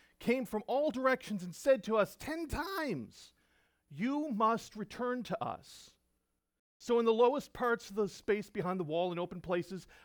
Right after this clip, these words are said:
I s-, this is Nehemiah saying, "I stationed the people by their clans, with their swords, their spears, and their bows. And I looked and arose and said to the nobles and to the officials and to the rest of the people,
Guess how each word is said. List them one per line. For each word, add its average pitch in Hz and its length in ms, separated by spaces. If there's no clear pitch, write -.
I 185 200
s-, - 180
this 131 200
is 127 100
Nehemiah 127 400
saying, 139 300
"I 233 200
stationed 220 520
the 196 60
people 190 320
by 156 200
their 135 140
clans, 185 600
with 135 120
their 139 100
swords, 190 460
their 143 120
spears, 175 480
and 160 80
their 147 100
bows. 120 540
And 180 120
I 180 80
looked 196 420
and 175 100
arose 185 500
and 160 160
said 220 340
to 185 60
the 208 120
nobles 208 460
and 202 100
to 180 40
the 196 120
officials 220 580
and 190 100
to - 80
the 202 100
rest 208 280
of 214 80
the 220 60
people, - 340